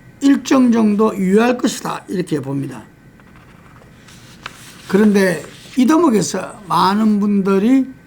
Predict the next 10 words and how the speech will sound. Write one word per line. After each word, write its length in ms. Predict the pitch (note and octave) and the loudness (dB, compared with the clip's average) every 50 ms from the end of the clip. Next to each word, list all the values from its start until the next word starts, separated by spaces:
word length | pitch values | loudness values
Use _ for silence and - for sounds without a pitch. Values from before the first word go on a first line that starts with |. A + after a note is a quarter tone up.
| _ - - - - - - - | _ -20 -20 -20 -20 -20 -16 -8
"그럼 260 | - A#3 C4 G3+ F3+ | -4 0 0 0 2
윤석열 640 | G3 G#3+ C#4 F#4+ - - A4 G4+ F4 D4+ C#4 B3 F#3+ | 4 2 2 2 2 0 0 2 4 4 2 2 2
대통령하고 720 | G#3+ G3+ E3+ - F3+ G3+ G#3 G3+ G3+ G3 F#3+ F#3 F3 E3+ | 0 -2 -2 -2 -2 -2 0 0 0 0 0 -2 -2 -4
모습은 500 | D#3+ F3 G#3 A3 - - G3+ F3+ F3+ F3 | -2 0 0 0 0 0 -2 -2 -4 -4
어떻게 320 | E3+ F3+ - - - C#4 | -6 -6 -8 -4 -2 0
나나-, 520 | B3 A#3 A#3 A3+ A3+ A3+ A3+ - - - - - | 0 2 2 2 0 0 -2 -4 -6 -16 -10 -6
나타날 460 | A#3 G#3+ G3+ G3+ G#3 G#3+ G#3+ G3+ G3+ | -4 -4 -2 -2 -2 -2 -2 -2 -2
것인가?" 480 | A3 G3+ - A#3 A3 F3 D3+ B2+ - - - - - - - - - - - - - - - - - - - - - - - - - - - - - - - - - - - - - - - - - - - - - - - - - | -6 -6 -6 -8 -10 -10 -10 -12 -16 -20 -20 -20 -20 -20 -20 -20 -20 -20 -20 -20 -20 -20 -20 -20 -20 -20 -20 -20 -20 -20 -20 -20 -20 -20 -20 -20 -20 -20 -20 -20 -20 -20 -20 -20 -20 -20 -20 -20 -20 -20 -20 -20 -20 -20 -20 -10 -2
아마 280 | - G#3 G3+ G#3+ G#3+ G3+ | 0 2 4 4 4 2
오늘입니까? 840 | G3+ - C4+ D#4 C#4+ C#4+ B3+ A3+ G3+ F#3+ F3+ - - A3+ B3 B3+ B3+ | 2 2 4 4 4 4 4 4 2 2 0 0 -2 -2 -2 -2 -4